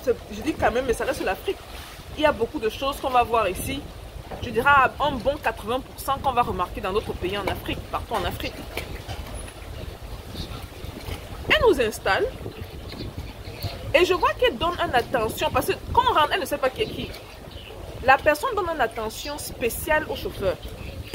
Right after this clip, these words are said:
Bon, moi, ça ne me dit rien. Mais c'est au niveau de l'analyse que ça me fait un peu sourire. Qu'est-ce qu'on veut boire ? On dit ce qu'on veut boire. Elle commence d'abord par le chauffeur. Elle passe par les deux, euh,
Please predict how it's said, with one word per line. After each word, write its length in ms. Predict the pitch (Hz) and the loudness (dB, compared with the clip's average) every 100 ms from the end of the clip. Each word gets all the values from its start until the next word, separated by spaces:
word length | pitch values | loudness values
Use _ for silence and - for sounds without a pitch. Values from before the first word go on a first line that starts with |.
| - - - - - - - - - - - - - - | -8 -8 -12 -12 -12 -10 -10 -8 -8 -8 -8 -8 -10 2
Bon, 200 | 220 180 | 4 4
moi, 100 | 247 | 4
ça 140 | - 233 | 4 2
ne 60 | |
me 80 | 196 | 0
dit 160 | 185 233 | 0 -2
rien. 200 | 208 - - - - - - - - - - 220 | -2 -4 -6 -6 -6 -8 -8 -8 -10 -10 -6 4
Mais 120 | 233 | 4
c'est 120 | 302 | 4
au 60 | 320 | 2
niveau 240 | 302 277 | 4 4
de 80 | 254 | 6
l'analyse 600 | 226 208 202 240 311 - | 4 4 2 4 4 2
que 60 | |
ça 120 | 285 226 | -2 -2
me 100 | - | 0
fait 120 | 277 | 0
un 80 | 233 | 0
peu 140 | 247 | -2
sourire. 420 | - 208 208 196 - - - - - - - - - - - - - - - | -2 -2 0 -2 -4 -8 -6 -8 -8 -10 -8 -8 -8 -10 -10 -10 -10 -10 0
Qu'est-ce 200 | 320 311 | 6 6
qu'on 120 | 339 | 4
veut 160 | 285 277 | 4 4
boire ? 260 | 208 262 269 | 6 6 6
On 40 | |
dit 100 | 262 | 2
ce 100 | 254 | -2
qu'on 180 | 226 247 | 2 2
veut 160 | 233 | 4
boire. 340 | 220 190 220 220 | 2 4 4 4
Elle 80 | 285 | 2
commence 240 | 208 214 | -2 -2
d'abord 160 | 202 208 | 2 2
par 160 | 214 | 0
le 80 | 175 | -2
chauffeur. 560 | - - - 233 233 247 - - - - - - - - - - | -2 -4 0 2 2 0 -4 -10 -8 -8 -8 -8 -8 -6 -4 0
Elle 160 | 240 | 0
passe 340 | - - 226 - | 2 4 4 4
par 160 | 220 | 2
les 120 | 190 | 2
deux, 120 | 175 208 | 4 6
euh, 640 | 214 226 214 165 156 151 | 8 8 6 4 2 -2